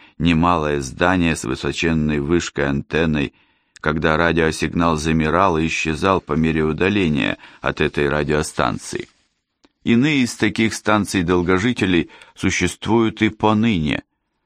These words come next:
но аналоговый приемник моего Хэндая благополучно издох через неделю после истечения гарантийного срока. Остался цифровой, получающий сигнал через один из лоутоновских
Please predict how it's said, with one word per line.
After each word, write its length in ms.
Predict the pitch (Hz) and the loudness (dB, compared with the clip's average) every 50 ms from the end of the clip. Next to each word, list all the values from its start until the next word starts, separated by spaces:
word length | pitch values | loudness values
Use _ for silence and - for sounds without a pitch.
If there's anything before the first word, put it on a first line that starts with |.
| _ _ _ _ _ _ | _ _ _ _ _ _
но 380 | - 80 82 80 78 - - - | -2 0 2 2 2 0 -2 -2
аналоговый 840 | - 71 71 69 69 76 87 107 110 107 101 82 82 82 76 78 71 | -2 -2 0 0 2 2 2 2 2 0 -2 -2 -2 0 0 0 -2
приемник 680 | - - 67 73 71 73 73 71 69 65 62 58 - - | -2 -4 -4 -2 0 0 2 2 0 0 -2 -4 -4 -2
моего 400 | 78 80 80 78 76 78 76 73 | 0 2 2 2 2 2 0 0
Хэндая 720 | - - 71 76 73 - - 71 82 87 82 82 85 - - _ _ _ - - - | -2 -4 -4 -2 -4 -2 0 0 2 2 2 0 -2 -4 -8 _ _ _ -20 -14 -4
благополучно 880 | - 104 101 92 107 107 - 117 123 143 151 143 - - 123 117 117 110 | -2 0 0 0 0 0 2 2 2 2 0 -2 -2 0 2 2 2 0
издох 500 | 95 92 92 82 110 117 117 - - - | -2 -4 -4 0 0 0 0 0 -4 -2
через 300 | - 90 87 87 82 80 | 0 0 2 2 0 0
неделю 420 | 87 85 82 78 92 101 92 85 | 0 0 2 2 2 2 0 0
после 380 | - - 80 - - 80 80 78 | 0 -2 -4 -4 -2 -2 -2 -2
истечения 640 | - - - 80 - - 92 87 85 85 82 80 80 | -2 -4 -6 -6 -2 0 0 2 2 2 2 2 0
гарантийного 800 | 69 76 71 73 76 82 80 - 76 78 78 73 69 64 64 - | 0 0 0 0 -2 -2 -2 -4 -4 -4 -2 -2 -2 -2 -4 -4
срока. 460 | - - - - - - - - - _ _ _ _ _ _ _ _ _ _ _ _ _ - - - - | -4 -6 -8 -8 -8 -10 -12 -14 -14 _ _ _ _ _ _ _ _ _ _ _ _ _ -20 -20 -12 -4
Остался 580 | - 92 - - - 143 151 151 143 - 143 - | -4 -4 -4 -2 -2 0 0 0 0 -2 -4 -6
цифровой, 840 | - - 139 127 - - 135 135 107 95 85 67 52 - - - _ _ _ _ - - - _ | -4 -4 -6 -4 -2 -2 -2 0 2 2 0 0 0 -2 -8 -14 _ _ _ _ -20 -20 -14 _
получающий 680 | - 90 92 90 - - 110 101 101 95 - - 95 87 | 0 2 2 2 2 2 0 2 2 0 0 0 -2 -2
сигнал 460 | - - 87 - 90 101 104 107 92 | -2 -2 -4 -2 0 0 0 0 0
через 380 | - - 90 82 87 82 80 | -2 -2 0 0 2 2 2
один 320 | 82 82 80 - 101 95 90 | 0 0 0 0 2 2 2
из 120 | 87 80 | 0 0
лоутоновских 960 | 87 90 92 92 90 - - 92 95 90 87 82 - - - 87 87 - - | 0 2 2 2 0 0 0 2 2 2 0 -2 -4 -4 -2 -2 -2 -2 -6